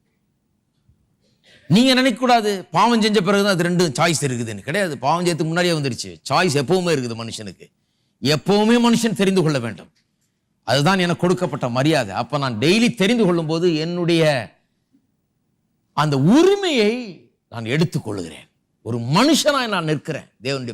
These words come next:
பிரசன்னத்துல, என்னுடைய ஸ்தானத்துல நான் நிற்கிறேன். தேவனுடைய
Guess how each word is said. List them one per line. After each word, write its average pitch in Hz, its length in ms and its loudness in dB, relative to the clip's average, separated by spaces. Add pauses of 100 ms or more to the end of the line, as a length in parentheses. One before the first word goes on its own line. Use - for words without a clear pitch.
பிரசன்னத்துல, 104 440 -16 (1200)
என்னுடைய 277 400 0
ஸ்தானத்துல 330 580 2
நான் 269 180 0
நிற்கிறேன். 208 580 -2 (180)
தேவனுடைய 349 380 4